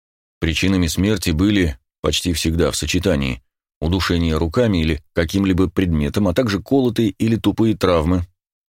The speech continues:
удар ножом или избиение. Часто отмечалось чрезмерное применение силы и сверхубийство.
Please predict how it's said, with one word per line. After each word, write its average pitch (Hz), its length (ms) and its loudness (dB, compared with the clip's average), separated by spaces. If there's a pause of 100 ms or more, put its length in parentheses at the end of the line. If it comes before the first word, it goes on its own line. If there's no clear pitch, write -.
удар 82 320 0
ножом 80 400 0
или 78 180 0
избиение. 73 600 -2 (640)
Часто - 380 -2
отмечалось 90 540 0
чрезмерное 87 680 0
применение 76 600 -2
силы 123 460 0
и 107 100 -2
сверхубийство. 73 960 -4